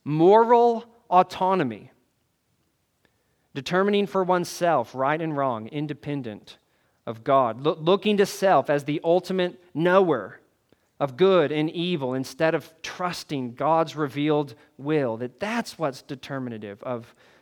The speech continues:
of what is right and good and good for me. It, it's a declaration of independence from God, as John Piper put it, in deciding what is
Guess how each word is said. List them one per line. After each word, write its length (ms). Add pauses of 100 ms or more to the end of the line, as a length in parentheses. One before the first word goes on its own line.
of 140
what 120
is 160
right 380
and 240
good 320
and 220
good 220
for 220
me. 280 (1300)
It, 320
it's 180
a 60
declaration 1040
of 140
independence 840
from 260
God, 400 (340)
as 300
John 260
Piper 320
put 180
it, 100 (2000)
in 120
deciding 600
what 180
is 300